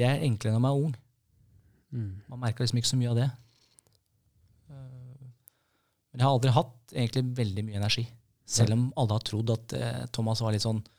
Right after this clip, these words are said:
Speaker 1: man tenkte hyperaktiv.
Speaker 2: Mm.
Speaker 1: Eh, ikke sant? Eh,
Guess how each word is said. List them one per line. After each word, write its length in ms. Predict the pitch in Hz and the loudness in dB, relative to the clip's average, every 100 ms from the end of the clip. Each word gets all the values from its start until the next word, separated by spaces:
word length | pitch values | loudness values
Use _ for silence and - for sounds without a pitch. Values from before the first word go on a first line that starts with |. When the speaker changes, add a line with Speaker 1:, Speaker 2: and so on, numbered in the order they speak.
| _ _ _ | _ _ _
Speaker 1:
man 100 | - | -8
tenkte 300 | 120 107 - | -2 -2 -2
hyperaktiv. 600 | 104 92 - 95 - 107 95 - 131 | -2 -2 -2 -6 -4 -6 -6 -6 4
Speaker 2:
Mm. 260 | 117 92 87 - | 6 6 2 -2
Speaker 1:
Eh, 440 | 104 104 101 101 104 | -8 -6 -4 -4 -2
ikke 80 | |
sant? 400 | 104 113 120 - 175 | 0 0 2 0 0
Eh, 600 | 135 110 113 117 113 - | -4 -6 -6 -6 -6 -8